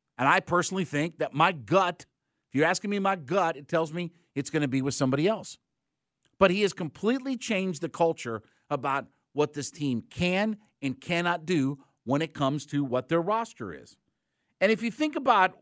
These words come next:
what the competition is, you know, Thomas Dimitrov was the overseer of the greatest era of Falcons football ever, right? He did a lot of really good things.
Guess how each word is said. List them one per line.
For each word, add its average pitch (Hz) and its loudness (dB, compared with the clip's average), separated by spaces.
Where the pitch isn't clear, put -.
what 175 0
the 175 -2
competition 156 -2
is, 71 -20
you 190 0
know, 170 2
Thomas 233 6
Dimitrov 196 2
was 151 4
the 139 -10
overseer 170 0
of 143 2
the 131 -2
greatest 175 0
era 147 2
of 135 -4
Falcons 147 0
football 117 -2
ever, 113 -4
right? 180 2
He 175 -4
did 180 4
a 143 -2
lot 160 2
of 156 -2
really 165 2
good 147 -2
things. 120 -2